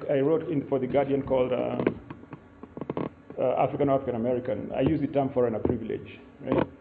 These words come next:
Meaning that, of course, meaning that if I get stopped by a cop, you know, of course, if I get shot, it, it, it, it, then it wouldn't matter at that point, right? You know, but generally, like Amadou Diallo, I mean, he was an immigrant who got shot. But generally speaking, there is a foreigner privilege where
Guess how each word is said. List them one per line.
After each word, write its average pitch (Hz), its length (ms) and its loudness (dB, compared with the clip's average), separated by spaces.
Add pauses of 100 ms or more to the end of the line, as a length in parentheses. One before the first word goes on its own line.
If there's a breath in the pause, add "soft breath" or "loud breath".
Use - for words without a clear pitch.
(360 loud breath)
Meaning 156 380 4
that, 147 200 6
of 160 160 4
course, 180 320 6 (1200)
meaning 165 380 4
that 170 380 6 (1500)
if 185 220 0
I 165 100 6
get 180 220 2
stopped 170 180 4
by 156 100 4
a 131 80 4
cop, - 400 -2 (100)
you 151 120 -4
know, 160 100 -4 (100)
of 170 200 0
course, 175 200 2
if 143 80 -2
I 143 80 4
get 143 180 0 (100)
shot, 131 200 0
it, 123 120 -6
it, 139 120 -6
it, 139 300 -6
it, 123 400 -8
then 135 180 -2
it - 220 -6
wouldn't 123 260 -4
matter 120 140 2
at 110 100 0
that 117 200 -4
point, 113 200 -4
right? 120 160 -4
You - 60 -6
know, 120 80 -4
but 147 160 2
generally, 151 320 2
like - 160 0
Amadou 139 340 2
Diallo, 123 300 2
I 113 40 -4
mean, 123 120 -6
he 120 80 -4
was 110 80 -6
an 120 80 -4
immigrant 117 420 -2
who - 80 -2
got 107 200 -4
shot. - 260 -2 (960 loud breath)
But 170 140 10
generally 190 360 6
speaking, - 560 -2
there 160 120 2
is 151 80 4
a 156 120 6
foreigner 160 280 4
privilege 151 420 0
where 139 340 4